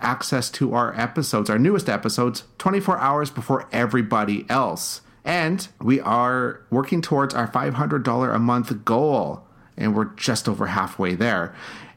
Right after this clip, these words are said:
And what happens once we reach this five hundred dollar a month goal? We're gonna do an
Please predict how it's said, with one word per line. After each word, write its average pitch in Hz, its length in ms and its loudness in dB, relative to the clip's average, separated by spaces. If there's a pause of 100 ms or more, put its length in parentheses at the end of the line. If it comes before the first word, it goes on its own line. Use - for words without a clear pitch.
(120)
And 127 320 2
what 135 100 4
happens 151 300 0
once 156 180 0
we 156 80 2
reach 139 240 2
this 143 100 -2
five 139 260 0
hundred 147 220 2
dollar 143 200 2
a 139 60 0
month 139 260 0
goal? 165 360 2 (200)
We're 160 140 2
gonna 202 200 2
do 160 240 4
an 135 180 0